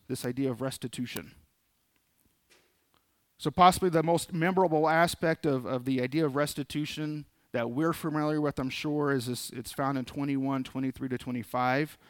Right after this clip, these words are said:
Scripture says this, "But if there's a harm, then you shall pay life for life,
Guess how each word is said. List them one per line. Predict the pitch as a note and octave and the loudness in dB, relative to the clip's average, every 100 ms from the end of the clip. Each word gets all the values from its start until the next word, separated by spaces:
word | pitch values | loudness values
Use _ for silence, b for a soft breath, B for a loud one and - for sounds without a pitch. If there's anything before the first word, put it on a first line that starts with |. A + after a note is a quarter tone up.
| b b b b b b b _ _ _ _ _ _ - | b b b b b b b _ _ _ _ _ _ -20
Scripture | - C#3+ - | -6 -6 -4
says | C3 C#3 A#2 | -4 -2 -2
this, | A#2+ D3 - | -2 -2 -2
"But | C#3+ | -2
if | C#3 | -2
there's | D3 C#3 C3 | 0 0 0
a | A#2 | -4
harm, | - D3 F#3 B3 B3 - - | 0 2 4 2 -2 -8 -4
then | C#3+ | -4
you | |
shall | C#3 C#3+ | -2 -2
pay | C#3 - D3 | -4 -2 0
life | C#3 D#3+ F#3 | 2 2 2
for | - | 0
life, | F#3 C3+ E3+ - | 2 2 2 -4